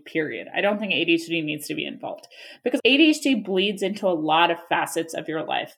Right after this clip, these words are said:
eh, arguably all of the facets of your life. But that is intrinsically just one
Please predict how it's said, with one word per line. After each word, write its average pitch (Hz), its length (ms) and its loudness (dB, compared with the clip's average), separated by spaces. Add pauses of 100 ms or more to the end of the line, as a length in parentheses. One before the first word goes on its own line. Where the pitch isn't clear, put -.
eh, 202 180 2
arguably 190 720 2
all 208 340 8
of - 100 4
the 151 80 -8
facets 139 480 -2
of 147 120 -8
your 143 120 -6
life. 92 300 -8 (600)
But 240 180 0
that 247 400 4
is 220 400 2 (300)
intrinsically 233 1000 0
just 202 420 0 (160)
one 202 440 2